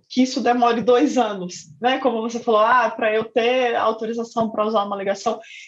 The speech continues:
Então, me fala, o que que eu posso utilizar nesse meu produto pra utilizar as alegações que já são aprovadas?"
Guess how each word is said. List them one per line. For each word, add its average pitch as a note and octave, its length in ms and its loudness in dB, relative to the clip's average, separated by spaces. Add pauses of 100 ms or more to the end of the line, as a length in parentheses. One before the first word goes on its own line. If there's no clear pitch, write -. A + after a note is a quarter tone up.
(140)
Então, D#4 340 2
me E4+ 100 -2
fala, C4+ 540 2 (540)
o C4+ 80 -10 (140)
que A#4 160 4
que A#4 120 -2
eu G4+ 140 -2
posso D4 460 0 (200)
utilizar C4 720 2
nesse C#4 280 -2
meu A3+ 180 -2
produto G#3 580 -4 (440)
pra F4+ 240 4
utilizar C#4+ 680 0
as E4 160 0
alegações E4 540 0
que E4+ 100 -2
já E4+ 140 2
são F4+ 220 2
aprovadas?" F4 760 0